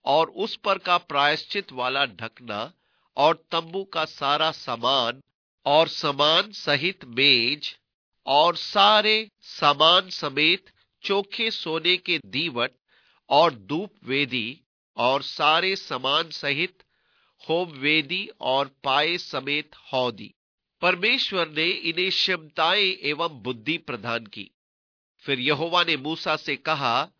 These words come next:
तो इसराइलियों से ये भी कहना कि निश्चय तुम मेरे विश्राम दिनों को मानना, क्योंकि तुम्हारी पीढ़ी पीढ़ी में मेरे और तुम लोगों के बीच ये एक चिन्ह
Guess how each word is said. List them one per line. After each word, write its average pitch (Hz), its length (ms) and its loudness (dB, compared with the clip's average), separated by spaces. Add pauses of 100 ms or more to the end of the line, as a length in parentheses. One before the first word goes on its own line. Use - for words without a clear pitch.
(400)
तो 156 120 -2
इसराइलियों 160 720 0
से 175 180 -4
ये 147 280 2
भी 202 140 -4
कहना 135 500 -2
कि 143 200 -8
निश्चय 151 680 -4 (520)
तुम 202 160 -2
मेरे 196 320 2
विश्राम 175 640 0
दिनों 147 340 -4
को 160 200 -10
मानना, 110 560 -4 (600)
क्योंकि 143 640 -4
तुम्हारी 123 400 -2
पीढ़ी 160 420 -6
पीढ़ी 151 420 -6
में 120 380 -4 (520)
मेरे 160 380 4
और 143 260 0
तुम 151 280 -12
लोगों 135 380 -4
के 156 220 -6
बीच 135 640 -8 (320)
ये 156 300 0
एक - 140 -6 (160)
चिन्ह 196 260 -6